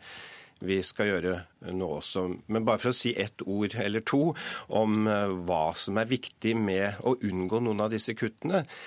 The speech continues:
det er for eksempel når en, eh, organisasjon gjør et arbeid for å få vannkvalitet og vann til en befolkning. <clears throat> Da gjør man to ting. Man får fram rent vann, som er helseforebyggende også,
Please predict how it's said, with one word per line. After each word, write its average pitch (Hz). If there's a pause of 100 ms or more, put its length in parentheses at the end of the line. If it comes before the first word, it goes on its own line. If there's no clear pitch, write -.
(160)
det 101
er 85
for 101
eksempel 90
når 92
en, 95
eh, -
organisasjon 95
gjør 87
et 101
arbeid 95
for 95
å 98
få 98
vannkvalitet 92
og 107
vann 107
til 113
en 107
befolkning. 113 (340)
<clears throat> 170
Da 120
gjør 107
man 104
to 101
ting. 151
Man 113
får 98
fram 101
rent 98
vann, 107
som 117
er 107
helseforebyggende 95
også, 165